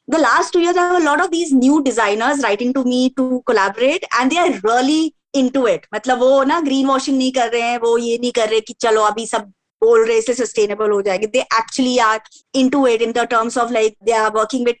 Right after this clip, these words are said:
in textiles, जो textile is being made of orange peel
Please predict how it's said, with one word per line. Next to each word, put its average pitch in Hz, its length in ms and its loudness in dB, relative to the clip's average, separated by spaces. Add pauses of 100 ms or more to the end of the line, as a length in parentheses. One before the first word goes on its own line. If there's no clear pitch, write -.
(120)
in 254 140 0
textiles, 226 540 -2
जो 233 120 -2
textile 226 480 -4
is 220 160 -4
being 226 200 -4
made 214 200 4
of 214 220 2
orange 208 420 0
peel 202 340 -4